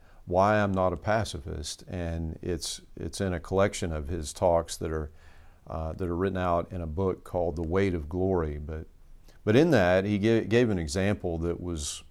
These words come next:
was really compelling for me, that really got my attention, that was essentially this, that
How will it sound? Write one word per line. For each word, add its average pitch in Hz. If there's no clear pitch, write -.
was 90
really 110
compelling 87
for -
me, 92
that 82
really 95
got 85
my 82
attention, 80
that 85
was 90
essentially 85
this, 85
that 82